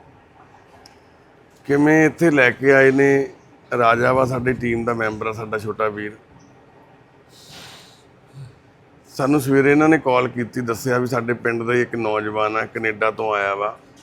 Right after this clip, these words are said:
ਐਬ ਸਪੋਰਟ ਰਹਿੰਦਾ ਸੀ ਸਰੀ, ਸਾਰਾ ਪਰਿਵਾਰ ਹੀ ਕੈਨੇਡਾ 'ਚ ਸੀਗਾ, ਮੰਮੀ, ਪਾਪਾ, ਭੈਣ,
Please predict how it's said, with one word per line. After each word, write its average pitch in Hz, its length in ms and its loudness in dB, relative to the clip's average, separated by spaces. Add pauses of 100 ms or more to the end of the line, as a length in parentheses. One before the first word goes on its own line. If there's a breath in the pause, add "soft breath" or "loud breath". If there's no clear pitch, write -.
(960)
ਐਬ 120 140 0
ਸਪੋਰਟ 120 380 -4
ਰਹਿੰਦਾ 110 260 -2
ਸੀ 127 80 -2
ਸਰੀ, 123 360 -4 (160)
ਸਾਰਾ 143 260 -2 (400)
ਪਰਿਵਾਰ 127 420 4
ਹੀ 143 60 0
ਕੈਨੇਡਾ 123 380 -4
'ਚ 104 40 -6
ਸੀਗਾ, 101 400 -6 (480)
ਮੰਮੀ, 120 440 -4
ਪਾਪਾ, 110 680 -2 (140)
ਭੈਣ, 110 380 -2